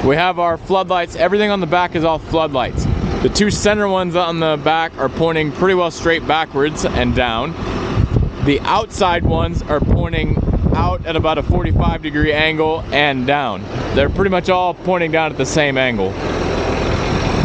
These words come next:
On the passenger side, same thing, step light. And then we have a floodlight pointing out on the outside on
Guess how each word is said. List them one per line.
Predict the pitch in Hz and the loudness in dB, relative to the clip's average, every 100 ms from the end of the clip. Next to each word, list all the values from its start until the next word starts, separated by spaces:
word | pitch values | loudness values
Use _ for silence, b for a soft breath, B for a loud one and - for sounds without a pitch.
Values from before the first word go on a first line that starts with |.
| - - - - - - - - 123 - - - - 123 | 0 -2 -2 -2 0 0 0 0 0 0 0 0 0 0
On | 139 | 0
the | 143 | 0
passenger | 127 202 190 190 | -2 -4 -6 -4
side, | 196 190 185 | 0 0 0
same | 180 190 180 | 0 0 2
thing, | 190 185 | 0 0
step | 165 - 190 185 | -2 0 0 2
light. | 185 180 180 185 - - - - - - - | 0 0 0 -4 -6 -4 -2 0 0 0 0
And | 147 | 2
then | 160 170 | 2 2
we | |
have | 165 170 | 0 0
a | 160 | -2
floodlight | 139 190 202 196 196 175 | -2 0 0 0 -2 -2
pointing | 180 196 190 | -2 0 2
out | 185 185 170 - - | 2 2 -2 -6 -2
on | 170 170 | 0 0
the | 165 165 156 156 - - - - - - 135 | 0 2 0 0 -4 0 0 0 0 0 0
outside | 175 185 - 185 180 180 175 165 170 151 | 0 -2 -2 2 2 2 -2 -4 -4 -2
on | 151 151 147 | 0 0 -2